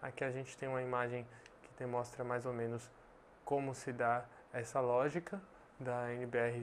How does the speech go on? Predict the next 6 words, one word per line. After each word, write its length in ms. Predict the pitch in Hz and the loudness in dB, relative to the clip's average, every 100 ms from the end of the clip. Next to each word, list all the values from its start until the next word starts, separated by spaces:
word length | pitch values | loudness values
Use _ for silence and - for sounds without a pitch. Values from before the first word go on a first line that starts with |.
| 120 | -4
iso 160 | 120 | -6
doze 300 | 120 123 123 | -2 -2 -2
zero 260 | 131 127 131 | 2 2 2
zero 220 | 135 151 | 2 2
meia. 300 | 156 123 101 - - - - - - - - - - - - - - - - - - - - - - - - - - - - - - - - - - - - - - | 0 0 -2 -8 -20 -20 -20 -18 -16 -18 -20 -20 -20 -20 -20 -20 -20 -20 -20 -20 -20 -20 -20 -20 -20 -20 -20 -20 -20 -20 -20 -10 -8 -8 -16 -18 -18 -18 -20 -18 -2
E, 320 | 220 226 | 4 4